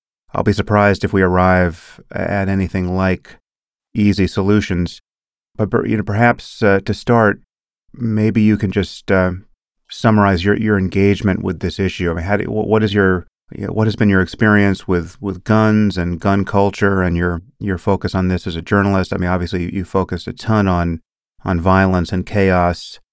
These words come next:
especially overseas. But, um, yeah, just, just in what part of your wheelhouse is this issue?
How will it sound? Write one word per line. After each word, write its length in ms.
especially 880
overseas. 800
But, 400
um, 420
yeah, 220
just, 180
just 400
in 220
what 180
part 220
of 100
your 100
wheelhouse 680
is 240
this 320
issue? 320